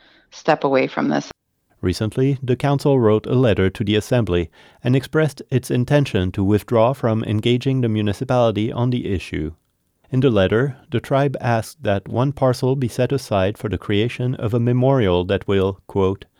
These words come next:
Speaker 2: "heal the land for future users, unbury and recognize its existence as part of Skagway's history, and give boarding school attendees and descendants time to grieve from trauma and show that Skagway cares."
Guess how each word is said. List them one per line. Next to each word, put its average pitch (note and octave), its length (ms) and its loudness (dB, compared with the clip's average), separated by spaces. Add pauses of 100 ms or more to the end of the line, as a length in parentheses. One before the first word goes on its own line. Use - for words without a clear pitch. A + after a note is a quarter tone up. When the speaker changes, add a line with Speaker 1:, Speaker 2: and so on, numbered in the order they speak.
(220)
Speaker 2:
"heal D#3 260 2
the D#3 120 2
land G#2+ 340 0
for G2+ 220 -2
future B2 420 -2
users, G#2 680 -2 (600)
unbury C3+ 640 0
and G2 180 0
recognize G#2 640 0
its G2+ 160 -8
existence G2 600 -4 (100)
as F#2 220 -2
part G#2 300 0
of F2+ 100 0
Skagway's G2+ 600 0
history, F#2+ 540 -2 (540)
and B2+ 100 2
give C#3+ 220 4
boarding D3 320 4
school C3 300 0
attendees G2+ 720 0 (100)
and G#2 180 -2
descendants G2+ 720 -2 (400)
time G#2+ 280 0
to C3 100 -2
grieve F2+ 360 0
from G2 280 -4
trauma F2+ 520 -2 (400)
and A2+ 140 -4
show A2 320 0
that F#2 380 0 (260)
Skagway G#2+ 540 -2
cares." D#2 580 -6